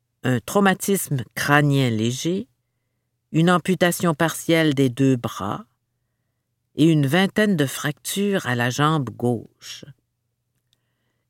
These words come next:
Elle a eu des points de suture à la tête et a subi différentes opérations à la jambe.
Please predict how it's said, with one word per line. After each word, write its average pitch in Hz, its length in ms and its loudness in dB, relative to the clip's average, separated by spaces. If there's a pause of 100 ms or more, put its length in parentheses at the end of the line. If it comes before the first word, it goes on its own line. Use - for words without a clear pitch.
Elle 165 120 6
a 175 80 4
eu 196 120 2
des 160 160 4
points 185 300 2
de 143 80 0
suture 151 540 0
à 131 80 4
la 127 100 2
tête 202 560 -2 (520)
et 165 120 4
a 175 80 4
subi 185 420 -2
différentes 196 600 -2
opérations 156 560 -2
à 143 100 2
la 127 140 0
jambe. 120 520 -8